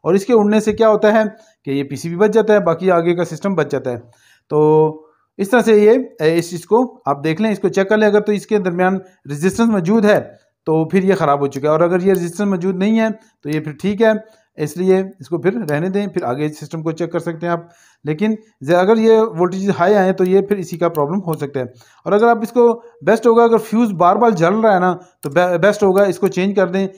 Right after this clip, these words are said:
तो फिर आपका ये, ए, जो फ्यूज़ जलने का जो ये काम है ये स्टेबल हो सकता है।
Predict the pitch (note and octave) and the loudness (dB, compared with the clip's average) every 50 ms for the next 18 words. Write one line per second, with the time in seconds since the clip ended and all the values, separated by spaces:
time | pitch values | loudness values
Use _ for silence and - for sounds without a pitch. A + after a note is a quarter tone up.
0 | _ _ _ - C#3+ C3 F3 F#3 F#3 D#3 D3 D3+ E3+ E3 E3+ F#3 G#3+ A#3 - - | _ _ _ -14 -6 -4 -2 0 0 0 0 0 0 2 2 2 2 0 -2 -6
1 | - - C#3 C3+ C3+ C#3+ C#3 C#3 - F3 G3 G3 F#3+ G3 F#3+ F#3 F#3+ - - _ | -6 -6 -8 -8 -6 -8 -8 -6 -4 -4 -2 0 2 2 0 0 -2 -6 -18 _
2 | _ _ A#2+ D3 D3+ D#3+ F3+ F#3+ F#3 F#3 E3+ F3 E3+ E3+ E3+ D#3 - D3+ D#3+ F#3 | _ _ -4 -4 -2 -2 0 0 0 0 2 2 2 0 0 0 0 0 0 2
3 | G3 G3 F#3 F3+ F3 E3+ F3 C#3 B2 C3+ C3 A#2 - B2 B2 - A#2+ G#2 | 0 0 0 -2 -2 -4 -4 -6 -6 -6 -6 -6 -8 -12 -14 -12 -14 -14